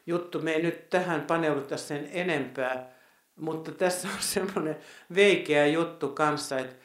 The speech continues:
sanotaan, että mitä ne kummitukset nyt sitten loppujen lopuksi on ja miten tää loppuu, tää tarina. Me katsojat emme saa sitä kertoa. <laughs> Emmekä kerrokaan. Ehkä me palataan jossain vaiheessa, koska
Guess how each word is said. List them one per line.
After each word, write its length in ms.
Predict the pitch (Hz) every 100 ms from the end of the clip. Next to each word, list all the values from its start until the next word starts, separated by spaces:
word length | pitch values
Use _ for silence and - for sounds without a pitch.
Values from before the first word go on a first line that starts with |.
| - _
sanotaan, 580 | - 151 151 143 143 131
että 360 | 139 - 151 151 -
mitä 340 | 143 147 165 151
ne 160 | 151
kummitukset 800 | 143 165 165 156 151 - - 131
nyt 140 | 139 135
sitten 380 | 147 - 156
loppujen 460 | 160 170 - 147 139
lopuksi 460 | 143 143 135 - - _ _ -
on 540 | 190 190 170 131 127 - _ _ _ _
ja 220 | 151 147
miten 400 | 151 156 160 143 135
tää 400 | - 143 143 - -
loppuu, 580 | 147 175 196 196 143
tää 180 | 131 139
tarina. 480 | 131 139 139 127 127 127 _ _
Me 80 | 127
katsojat 640 | 127 170 170 - 143 131 147
emme 340 | 139 120 123
saa 380 | - 139 156 139
sitä 480 | - - 131 135 131 -
kertoa. 760 | 151 143 139 - 151 147 156 - - - -
<laughs> 400 | - 381 - 277
Emmekä 440 | 226 202 196 180 - - -
kerrokaan. 480 | - 202 180 156 170
Ehkä 120 | 175
me 100 | 185
palataan 600 | 190 214 190 160 151 139
jossain 420 | 147 151 151 139 135
vaiheessa, 220 | 135 135
koska 260 | 135 -